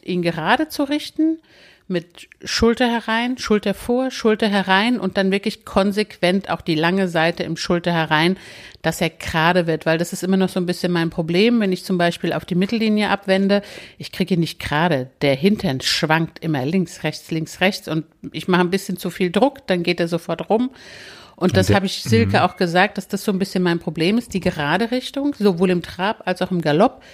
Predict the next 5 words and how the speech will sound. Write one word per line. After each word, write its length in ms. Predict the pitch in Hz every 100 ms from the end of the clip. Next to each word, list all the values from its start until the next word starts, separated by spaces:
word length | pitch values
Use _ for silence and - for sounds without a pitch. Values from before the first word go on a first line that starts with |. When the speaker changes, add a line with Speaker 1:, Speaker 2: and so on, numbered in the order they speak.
| - - _ _
Speaker 1:
ganz 320 | 156 185 180
normal 460 | 185 156 143 160 214
für 200 | - 190
dieses 360 | 160 165 147 -
Alter. 480 | 151 202 - 320